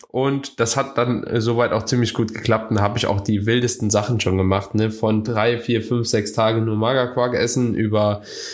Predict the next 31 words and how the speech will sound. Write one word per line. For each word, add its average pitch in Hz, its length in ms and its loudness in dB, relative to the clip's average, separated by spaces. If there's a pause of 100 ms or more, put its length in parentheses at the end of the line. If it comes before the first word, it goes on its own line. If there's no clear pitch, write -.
(200)
ich - 100 -4
ernähre 117 280 2
mich 123 220 0
irgendwie 113 240 0
nur 123 220 2
von 107 280 0
Whey's 143 480 0
oder 101 640 0
nur 120 540 2
Fleisch 117 400 0
und 107 140 -6
Brokkoli. 131 440 0
Also 117 200 2
so, 123 200 0 (800)
ja, 104 300 0
alles, 139 260 0
was 120 100 -4
man 131 120 0
halt 120 140 2
eben 123 140 0
mal 117 120 0
so 117 320 0
gemacht 120 340 -2
haben 113 220 0
muss, 170 260 2
um 127 460 0
aus 117 180 0
den 113 140 -2
Fehlern 131 320 0
zu 113 100 -6
lernen, 151 360 0